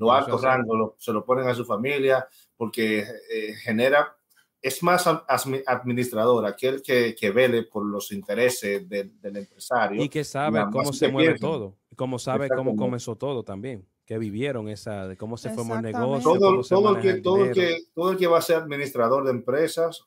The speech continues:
Speaker 1: todo el que estudia, eso sabe que, que en cualquier empresa grande, corporación, casi siempre los familiares van a ser los que están arriba. Y eso está, eh,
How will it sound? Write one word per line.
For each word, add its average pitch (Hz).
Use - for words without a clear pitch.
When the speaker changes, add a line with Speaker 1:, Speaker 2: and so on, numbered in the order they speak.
Speaker 1:
todo 131
el 135
que 127
estudia, 139
eso 131
sabe 135
que, 107
que 113
en 107
cualquier 113
empresa 139
grande, 117
corporación, 110
casi 123
siempre 127
los 113
familiares 117
van 110
a 107
ser 113
los 107
que 101
están 120
arriba. 101
Y 113
eso 120
está, 147
eh, 120